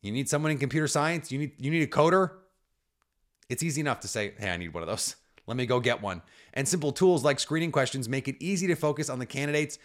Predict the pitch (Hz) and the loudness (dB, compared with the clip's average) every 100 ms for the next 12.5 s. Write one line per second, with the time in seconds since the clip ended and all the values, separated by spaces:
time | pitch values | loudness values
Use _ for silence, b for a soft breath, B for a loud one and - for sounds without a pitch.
0 | B B 110 160 160 165 151 147 - 127 | B B 0 2 2 4 4 4 2 2
1 | 113 107 - 123 - 117 101 95 - B | 2 0 -4 -4 -2 -2 -2 -4 -10 B
2 | B - 123 131 131 - 143 147 135 131 | B -4 -2 -2 -4 -4 -2 -2 0 2
3 | 113 107 101 98 110 110 110 107 101 104 | 2 2 0 -2 -4 -4 -4 -4 -6 -6
4 | 92 92 90 98 85 87 76 - B B | -6 -8 -8 -10 -8 -8 -8 -16 B B
5 | B 156 165 202 160 160 135 151 - 170 | B -2 4 4 6 4 4 -2 -2 -4
6 | - 131 127 - 127 135 147 143 131 120 | -2 -2 -4 0 0 0 -4 -4 -6 -6
7 | 120 107 104 123 127 - 101 - 101 - | -6 -8 -8 -8 -8 -6 -8 -8 -12 -10
8 | 92 - 92 - 92 - 92 - 85 - | -12 -10 -12 -10 -14 -14 -14 -10 -12 -12
9 | B B B B 151 160 175 156 156 151 | B B B B 0 2 2 4 4 4
10 | 170 - 147 113 110 135 156 151 139 143 | 0 2 2 2 0 -2 -2 0 0 0
11 | 139 131 131 120 117 117 110 107 104 - | -2 -4 -2 -4 -2 -2 -4 -4 -6 -4
12 | 104 98 107 110 | -4 -2 -2 -4